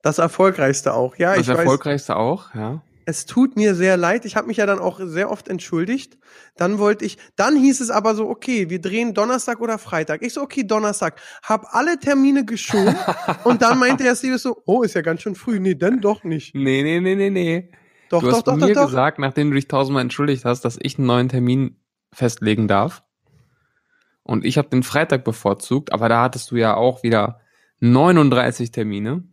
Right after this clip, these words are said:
Speaker 1: Ja.
Speaker 2: Und dann ging's gar nicht.
Speaker 1: Nee, dann hast du so, "Nee, dann mach ich nicht mehr mit, ich geh zu Lester-Schwestern", hast du in der Gruppe geschrieben. Und ich so,
Speaker 2: Ja.
Speaker 1: "Nein, Simon."
Speaker 2: Die wollten mich aber nicht. Ich hab angefragt.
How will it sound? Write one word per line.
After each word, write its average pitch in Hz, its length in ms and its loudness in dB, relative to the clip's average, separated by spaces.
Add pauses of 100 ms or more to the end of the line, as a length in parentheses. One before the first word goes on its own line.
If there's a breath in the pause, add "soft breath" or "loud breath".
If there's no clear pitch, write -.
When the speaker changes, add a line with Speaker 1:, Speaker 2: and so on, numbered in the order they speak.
(320)
Speaker 1:
Ja. 143 500 0 (920)
Speaker 2:
Und 107 540 -4
dann 101 280 -2
ging's 127 260 -4
gar 180 180 0
nicht. 123 240 -4 (420 loud breath)
Speaker 1:
Nee, 170 120 -2
dann 156 260 0
hast 185 220 -4
du 190 40 -8
so, 185 120 -4
"Nee, 254 240 4
dann 202 260 0 (240 loud breath)
mach 262 200 2
ich 262 160 4
nicht 247 160 4
mehr 247 140 4
mit, 247 200 4
ich - 140 -2
geh 240 120 0
zu - 160 -4
Lester-Schwestern", 214 800 0
hast 185 180 -2
du 190 40 -2
in 185 60 -2
der 175 80 -2
Gruppe 185 280 -6
geschrieben. 170 400 -6
Und 185 100 -8
ich 202 80 -10
so, 233 100 -4
Speaker 2:
Ja. 233 520 2
Speaker 1:
"Nein, 226 160 -2
Simon." 185 240 -6
Speaker 2:
Die 131 80 -4
wollten 139 240 2
mich 123 160 0
aber 117 160 2
nicht. 113 280 -6
Ich - 80 -12
hab 131 100 -6
angefragt. 147 800 -2